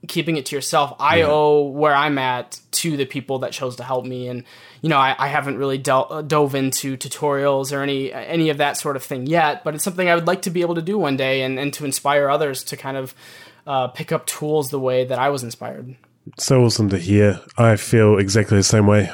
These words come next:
Speaker 2: I've said it on the show a lot of times. I've worked with people,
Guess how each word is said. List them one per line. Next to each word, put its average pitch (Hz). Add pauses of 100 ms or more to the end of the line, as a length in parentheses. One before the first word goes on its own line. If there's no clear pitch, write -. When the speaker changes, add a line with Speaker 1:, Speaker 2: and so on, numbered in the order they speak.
(120)
Speaker 2:
I've 104
said -
it 101
on 95
the 90
show 98
a 95
lot 95
of 95
times. 95
I've 98
worked 98
with 95
people, 98